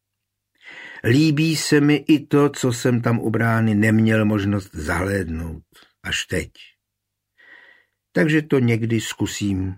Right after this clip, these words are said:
určitě znovu.“ Uměla bych si představit dvornější vyznání lásky,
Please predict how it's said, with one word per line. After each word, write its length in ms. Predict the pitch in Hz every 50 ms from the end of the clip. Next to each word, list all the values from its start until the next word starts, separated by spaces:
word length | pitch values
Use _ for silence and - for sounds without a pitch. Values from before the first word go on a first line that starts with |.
| _ _ _
určitě 460 | - 98 - - - - - 92 92
znovu.“ 400 | 82 78 - - - - - - - - - _ _ _ _ _ _ _ _ _ _ _ _ _ _ _ _ _ _ _ _ _ _ _ _ _ _ _ _ _ _ _ _ _ _ _ _ -
Uměla 380 | 185 202 202 180 170 151 143
bych 180 | 127 143 123 -
si 140 | - 131 120
představit 540 | - 127 123 117 - - 120 107 110 98
dvornější 960 | 82 82 80 107 98 120 135 139 143 139 143 147 147 139 120 - - 127 135 135
vyznání 760 | 120 127 117 98 110 123 123 123 123 123 123 120 120 117 110
lásky, 920 | 107 110 110 113 110 - - - - - - 110 107 107 104 104 101 95